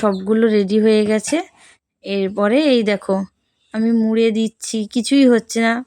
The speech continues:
ফেটে যাচ্ছে না কলা পাতাগুলো, একদম সুন্দর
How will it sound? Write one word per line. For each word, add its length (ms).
ফেটে 300
যাচ্ছে 340
না 160
কলা 180
পাতাগুলো, 400
একদম 260
সুন্দর 340